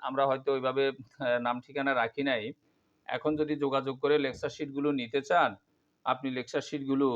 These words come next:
ইচ্ছা করলে নিতে পারেন। নেওয়ার জন্য আপনি এই নাম্বারটাতে যোগাযোগ করবেন, জিরো ওয়ান সেভেন ওয়ান ফাইভ সিক্স ফাইভ ফোর জিরো ফোর এ। এই নাম্বারটা আমাদের বিকাশ পার্সোনাল করা আছে।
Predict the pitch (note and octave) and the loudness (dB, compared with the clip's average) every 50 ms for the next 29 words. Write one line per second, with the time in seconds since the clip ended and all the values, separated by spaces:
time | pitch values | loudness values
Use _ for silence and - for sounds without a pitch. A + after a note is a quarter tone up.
0 | A#2 C3 C#3+ D3 - C3+ - - - C3+ B2 C3 C3 C3+ C3+ C3 B2 A#2 A2 B2 | 2 0 -2 -2 -4 -6 -4 -2 -2 -2 0 0 0 0 -2 -2 -4 -4 -6 -6
1 | A#2 A#2 B2 G#2+ G#2 G2 G#2+ A#2+ B2+ C#3 C#3 C#3 C3 C#3 C3+ C#3 D3 D3+ C#3+ C3 | -4 0 0 0 0 0 -2 0 2 2 2 2 0 -2 -2 0 2 2 2 2
2 | C3+ C3+ D3 D3 C#3+ B2+ A#2+ B2+ D#3 - - _ _ _ _ _ _ _ _ _ | 0 -2 -2 0 0 0 0 -2 -4 -6 -8 _ _ _ _ _ _ _ _ _
3 | _ _ _ _ _ - D3 D3+ D3+ D3+ D3 D3 D3 D3+ D3 D3 D#3+ D#3 C#3+ D#3+ | _ _ _ _ _ 0 2 2 4 4 2 2 4 2 2 2 2 2 2 0
4 | D#3 D3 D3 C3+ C3+ C3 B2+ C3 B2 - C#3+ C3+ C#3 C#3 C#3+ C3+ B2 A#2+ C3 D3 | 0 0 2 2 2 2 2 0 -2 -2 -2 -2 0 2 2 2 2 2 0 -2
5 | D3 C3+ B2 B2+ B2+ C3+ C3+ C#3 C#3 C#3 C3 - C3 B2 C3 C3 C3+ C3+ C3 B2+ | -4 -4 -4 -2 0 2 4 4 4 2 2 0 0 0 2 2 2 2 0 0
6 | B2+ - C3+ C3+ C#3 C#3+ C#3+ C3+ - - C#3+ C3 - - - - D3 C#3 C#3 C3+ | 0 2 4 4 4 4 0 -4 -8 -8 -8 -8 -8 -6 0 2 2 2 2 0
7 | - - C#3 C3 C3 C3 B2+ C3 C3+ C3+ C3 B2+ C3 - B2 A#2 A#2+ A#2 A2 F#2 | -4 -8 -8 -6 -6 -4 -4 -2 -2 0 -2 -2 -4 -6 -6 -4 -2 0 -2 -2
8 | E2+ - _ _ _ _ _ _ _ _ _ _ _ _ - C3+ C#3+ D3 D3+ D3+ | -4 -10 _ _ _ _ _ _ _ _ _ _ _ _ -4 -2 0 2 2 2
9 | D3+ D#3 D3+ - E3+ E3+ E3 D#3 D3+ D3 D#3+ D3+ C#3+ C#3+ B2+ C#3+ C#3 C3+ - D3 | 2 0 2 2 2 4 4 4 2 2 0 0 0 -2 0 0 -2 0 0 -2
10 | C3+ - - D#3 D#3 D#3 D#3 D3+ D3 D3 C#3+ C#3+ C#3 C#3 B2+ - D#3 | -4 -2 -4 -2 0 0 0 0 0 2 4 4 4 4 2 0 0